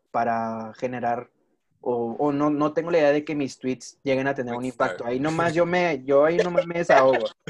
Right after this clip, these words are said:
Speaker 1: No soy tweet star, ajá. Este, pero la gente que, que, o sea, influencers o algo así, si no lo, si no lo tienen los likes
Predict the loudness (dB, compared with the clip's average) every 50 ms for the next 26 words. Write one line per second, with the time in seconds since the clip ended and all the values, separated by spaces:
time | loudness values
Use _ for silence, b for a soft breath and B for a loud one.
0 | -10 -10 -4 -2 0 4 4 4 4 4 2 0 -2 -2 -2 -4 -6 -6 -6 -6
1 | -6 -8 -8 -6 -8 -10 -10 -12 _ _ _ _ _ _ _ _ -4 -2 -2 -4
2 | -4 -6 _ -2 0 2 2 2 2 2 0 0 0 -2 -4 _ _ _ _ _
3 | _ _ _ _ _ _ _ _ 0 2 4 4 4 4 2 0 -2 -4 -4 -4
4 | -6 -6 -4 -2 0 0 2 2 0 -2 -2 -2 -2 0 0 0 0 -2 -2 -2
5 | -4 -4 -4 -4 -4 -4 -4 -6 -6 -4 -2 -2 -2 -4 -6 -6 -6 -4 -4 -4
6 | -4 -4 -4 -4 -4 -4 -6 _ -20 -20 _ _ _ _ -8 -6 -4 -2 -2 -2
7 | 0 0 -2 -2 -4 -4 -2 -2 0 -2 -2 -4 -6 -8 -6 -4 -4 -2 -4 -4
8 | -4 -8 -8 -8 -6 -6 -6 -4 -4 -4 -4 -4 -6